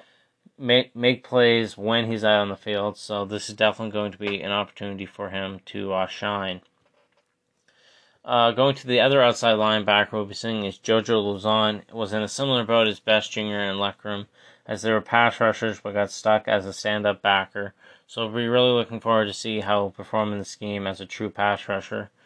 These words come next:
Uh, Jojo Luzon had, scroll down to Oregon. Oregon is an O. Uh, Luzon. He stands at six-foot-four, two forty, so he's quite similar to T D Leckram in that.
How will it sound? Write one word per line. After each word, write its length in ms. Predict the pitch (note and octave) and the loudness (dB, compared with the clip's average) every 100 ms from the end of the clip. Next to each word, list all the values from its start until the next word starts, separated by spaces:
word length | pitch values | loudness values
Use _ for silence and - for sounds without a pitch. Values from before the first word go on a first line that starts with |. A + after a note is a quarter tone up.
| _ _ _ _ | _ _ _ _
Uh, 240 | A2 G#2 G#2+ | -2 2 4
Jojo 420 | B2+ B2 A#2 B2 | 4 2 4 2
Luzon 680 | A#2 G#2+ G#2+ A2 A2 A2 G#2+ | 2 0 2 4 4 2 -2
had, 840 | - G#2+ G#2+ G#2 G#2 G#2 G2+ G#2 - _ _ _ _ _ _ _ _ _ _ _ _ _ _ _ _ _ _ _ | -4 0 4 4 4 2 -2 -10 -20 _ _ _ _ _ _ _ _ _ _ _ _ _ _ _ _ _ _ _
scroll 300 | _ - F#2+ | _ -18 -14
down 180 | F2+ F2 | -14 -14
to 60 | |
Oregon. 800 | E2 - C3 C3 A#2+ B2 B2 A#2+ - _ - | -14 -6 -4 -4 -6 -6 -6 -10 -16 _ -18
Oregon 300 | A2+ G#2+ G#2 | -14 -12 -12
is 180 | F#2+ | -14
an 100 | G2 - | -18 -10
O. 560 | A#2 A#2 A#2 A#2 A#2 - _ _ _ _ _ _ _ _ _ _ | -4 0 0 -2 -6 -12 _ _ _ _ _ _ _ _ _ _
Uh, 360 | B2 A#1+ A#1+ G1+ | -10 -6 -6 -8
Luzon. 800 | G1+ A1+ A#1 G#1 G1+ G1+ G1+ - - _ _ _ _ _ _ _ _ _ _ _ _ _ _ _ | -12 -10 -6 -6 -6 -10 -14 -20 -20 _ _ _ _ _ _ _ _ _ _ _ _ _ _ _
He 300 | C3+ A#2+ A#2+ | -6 -2 -2
stands 520 | A#2 - B2 A#2+ A#2+ A2 | -4 -4 -2 0 -2 2
at 320 | A2 A2 G#2+ | 4 4 0
six-foot-four, 720 | - A#2+ - A#2 - A#2+ A#2 | -10 -10 -6 -6 -4 0 0
two 220 | - G#2+ | -2 -12
forty, 440 | - C#3 C#3+ C#3 C3+ | -2 2 2 0 -6
so 280 | - A2 | -4 -4
he's 300 | G#2+ G#2+ G2+ | -4 -6 -10
quite 260 | - A2+ G#2+ | -8 -6 -6
similar 320 | A#2 A2+ A2 | -6 -6 -6
to 160 | G2+ - | -6 -12
T 180 | A#2 A2 | -8 -4
D 120 | G2+ | 0
Leckram 360 | A2 A#2+ B2 | 0 -2 -6
in 60 | A#2 | -6
that. 300 | A2+ A2+ A2+ | -6 -6 -10